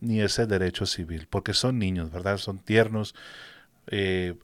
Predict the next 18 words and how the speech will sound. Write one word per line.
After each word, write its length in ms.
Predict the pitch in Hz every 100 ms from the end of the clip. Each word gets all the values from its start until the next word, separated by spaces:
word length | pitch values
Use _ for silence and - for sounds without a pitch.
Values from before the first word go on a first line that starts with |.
| -
hacen 280 | 101 107 98
travesuras, 880 | 98 90 87 113 113 107 104 - -
no, 360 | 98 95 92 92
no 180 | 104 98
comprenden 560 | 110 107 107 104 104
muchas 320 | 104 98 101
cosas 480 | - 107 - 107 - - - - -
que 120 | 135
nosotros 540 | 120 - 139 143 151
los 180 | 147 -
adultos 540 | 120 120 123 - 139 -
comprendemos, 960 | 131 120 110 113 107 101 117 135 135
por 180 | - 113
decirlo 380 | 104 - 120 131
de 60 |
alguna 300 | 113 104 117
manera 320 | 131 101 110 117
así, 280 | - 127